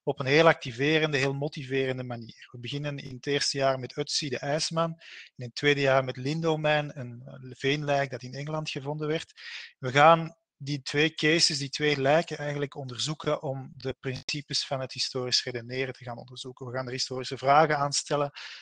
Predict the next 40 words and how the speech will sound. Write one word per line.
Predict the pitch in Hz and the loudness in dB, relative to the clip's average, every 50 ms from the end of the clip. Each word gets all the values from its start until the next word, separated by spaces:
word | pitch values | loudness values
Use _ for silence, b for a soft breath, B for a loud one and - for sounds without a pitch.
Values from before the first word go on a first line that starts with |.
| B B | B B
We | - 131 | -8 -2
gaan | 117 139 131 | 0 0 0
ontdekken | 131 131 127 120 147 151 - 143 | 0 0 0 0 0 0 0 -2
wat | 127 131 123 | -4 -6 -6
voor | - 139 123 | -6 -4 -2
soort | - - - 135 131 - - | -2 -2 -2 -2 -6 -6 -6
historische | - - - - 135 127 120 - - 120 | -4 -4 -2 -2 -2 -2 -2 -2 -4 -4
bronnen | 110 113 120 151 156 147 135 | -4 -2 -2 -2 -2 -2 -4
dat | 123 - 120 - | -6 -6 -4 -2
zijn. | - - - 143 143 151 151 151 151 | -2 0 0 0 0 0 -2 -4 -4
We | 135 | -2
gaan | 123 131 - | -2 0 -2
onderscheid | 123 139 147 147 - - - 139 131 - | -2 -2 0 2 2 2 2 0 -4 -6
maken | - 135 131 131 123 - | -4 -2 -2 -2 -2 -4
tussen | - 123 - 135 | -8 -10 -10 -8
de | 123 | -8
verschillende | 113 117 - - - 135 127 127 117 | -4 -2 -2 -2 -2 -4 -8 -10 -12
domeinen. | 110 110 110 117 117 135 143 151 147 - B B B B B B B B | -12 -10 -8 -6 -6 -6 -6 -8 -10 -14 B B B B B B B B
Dus | - 139 - | -10 -6 -6
we | 147 | -4
proberen | 131 - 151 139 135 151 165 175 165 156 147 139 135 - b b b b b | 0 0 2 6 8 8 10 10 10 8 6 2 -4 -12 b b b b b
aandacht | - 165 151 165 185 180 170 - - | 6 8 10 10 10 8 2 0 0
te | - 131 | -4 -4
besteden | 127 - - - 135 131 135 135 | -2 -2 -2 0 -2 -4 -4 -4
aan | 127 123 | -6 -6
dat | 120 117 | -6 -4
referentiekader, | 131 123 - - 117 139 156 170 - 180 - - 156 165 165 165 156 | -6 -6 -6 -8 -8 -8 -6 -6 -6 -8 -6 -4 -2 0 0 0 -2
maar | 139 135 131 | -2 -2 0
wel | 123 139 156 | 2 2 2
op | 170 165 - | 2 0 -2
een | 135 | -4
manier | 123 123 127 127 143 160 165 147 | -4 -6 -6 -6 -6 -6 -6 -4
dat | - 135 - | -6 -6 -6
dat | - 123 _ | -8 -12 _
leuke | - 127 131 135 135 - 131 | -4 -2 -2 -2 -2 -4 -4
lessen | 120 120 - - 131 | -4 -4 -4 -6 -8
kunnen | - - 127 120 110 | -8 -10 -10 -10 -8
worden | 113 117 113 117 113 | -8 -8 -8 -8 -10
voor | - - 113 107 113 | -10 -12 -12 -12 -12
leerlingen. | 110 - - - 123 - - - | -12 -14 -16 -18 -20 -20 -20 -20